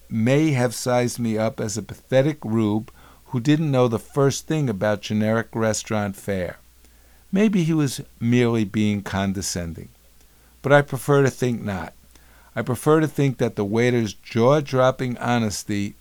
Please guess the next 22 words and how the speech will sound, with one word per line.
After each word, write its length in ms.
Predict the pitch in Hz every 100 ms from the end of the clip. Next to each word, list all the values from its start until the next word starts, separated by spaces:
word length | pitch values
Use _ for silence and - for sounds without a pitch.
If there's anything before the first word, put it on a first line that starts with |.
| -
may 220 | 98 101
only 300 | 123 127 120
be 140 | 117
the 180 | 101 98 -
tip 340 | - 165 131 -
of 160 | 104
the 140 | 110 110
interactive 800 | 139 147 151 120 107 110 - 113 - 123
information 840 | 127 117 123 113 92 - 110 110 -
iceberg. 560 | - 131 - 95 85 85 - - - - - - _
In 80 | 113
the 120 | 113
weeks 420 | 110 143 180 -
and 120 | 156 139
months 320 | 127 127 -
to 120 | 123
come, 420 | - 98 95 98 110 _ - - -
I 140 | 101
fully 420 | 98 - 160 165
expect 500 | 143 - - 131 123
to 140 | - 117
encounter 560 | 107 - 117 120 104